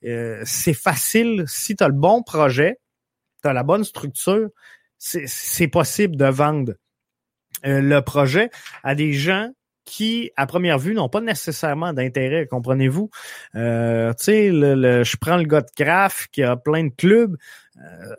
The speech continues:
c'est pas vrai qu'au départ, lui, il s'est dit, « Moi, je vais me mettre à faire du ketchup, puis à un moment donné, euh, je vais acheter, euh,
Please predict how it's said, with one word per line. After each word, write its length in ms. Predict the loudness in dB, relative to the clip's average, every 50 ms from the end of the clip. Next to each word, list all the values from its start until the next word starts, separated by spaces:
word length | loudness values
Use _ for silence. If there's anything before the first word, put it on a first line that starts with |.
| -10
c'est 200 | -6 -6 -4 -2
pas 140 | 2 2 2
vrai 260 | 2 2 0 0 0
qu'au 200 | 0 -2 -2 -2
départ, 520 | 0 0 0 2 2 4 4 4 2 2 -2 _ -20 -20 _ -8
lui, 320 | -4 -2 2 2 2 2 2
il 200 | 0 -2 -6 -8
s'est 380 | -6 -4 -4 -2 -2 -2 -2
dit, « 400 | -4 -6 -6 -4 -4 -2 -2 -2 -2
Moi, 160 | -2 -2 -2
je 100 | 0 0
vais 120 | 2 2
me 80 | 2 0
mettre 240 | -2 -4 -4 -2 -4
à 80 | -4
faire 160 | -2 -2 -4 -4
du 120 | -4 -6
ketchup, 460 | -4 -4 -4 -2 -2 -2 -2 -2 -4 _ _ _
puis 160 | -8 -4 -2 -2
à 60 | 0
un 20 |
moment 140 | 0 -2 -2
donné, 420 | -2 -2 -2 -2 0 0 0 0
euh, 720 | 0 0 0 0 -2 -2 -2 -2 -2 -4 -4 -2 -2 -4
je 120 | -4 -4 -4
vais 120 | -2 0
acheter, 480 | 0 0 -2 -4 -8 -8 -6 -4 -4 -2
euh, 1080 | -2 -2 -2 -2 -2 -2 -4 -4 -6 -8 -10 -12 -12 -10 -10 -12 -12 -12 -14 -18 -18